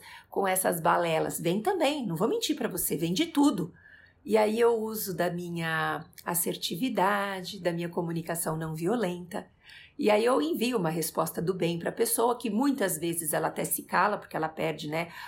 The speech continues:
a, o centro dela. Às vezes ela agride mais um pouquinho, e aí eu, né, não preciso mais responder. E isso é, sei lá, zero vírgula um por cento, tá?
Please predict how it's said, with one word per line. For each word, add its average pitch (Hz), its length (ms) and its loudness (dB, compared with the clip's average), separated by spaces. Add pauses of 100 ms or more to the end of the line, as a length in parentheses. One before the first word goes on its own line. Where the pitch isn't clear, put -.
(140)
a, - 240 0
o 170 80 -2
centro 160 500 0
dela. 170 360 2
Às 285 80 -2
vezes 440 160 2
ela 254 100 6
agride 202 340 0
mais 175 240 0
um 170 80 -2
pouquinho, 214 460 0
e 165 100 -2
aí 156 140 0
eu, 156 260 -6
né, 170 220 -2
não 165 160 -4
preciso - 480 -6
mais 156 180 -4
responder. 208 600 -2 (400)
E 285 500 4
isso 381 260 4
é, 233 540 4
sei 208 220 -2
lá, 165 200 2
zero 196 320 2
vírgula 190 300 2
um 202 140 -2
por 190 180 0
cento, 156 460 -4
tá? 185 320 0